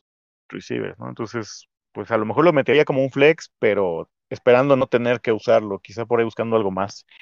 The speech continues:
Lo mismo aplica para Landry, porque Landry, pues, se vuelve la opción uno de, de Baker en, en cuanto a volumen específicamente.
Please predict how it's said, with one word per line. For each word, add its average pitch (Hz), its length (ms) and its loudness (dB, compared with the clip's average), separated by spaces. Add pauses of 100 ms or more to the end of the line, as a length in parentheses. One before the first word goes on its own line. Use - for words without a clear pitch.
Lo 135 80 0
mismo 156 200 4
aplica 143 260 2
para 113 200 4
Landry, 135 300 2
porque - 300 -2
Landry, 143 260 4
pues, 120 160 -6
se 117 60 -4
vuelve 127 220 4
la 113 80 4
opción 127 240 -2
uno 123 260 0
de, 90 440 -2 (640)
de 120 120 2
Baker 131 400 4
en, 113 260 -2
en 123 160 -8
cuanto 120 300 4
a 117 40 6
volumen 135 420 4
específicamente. 113 840 -4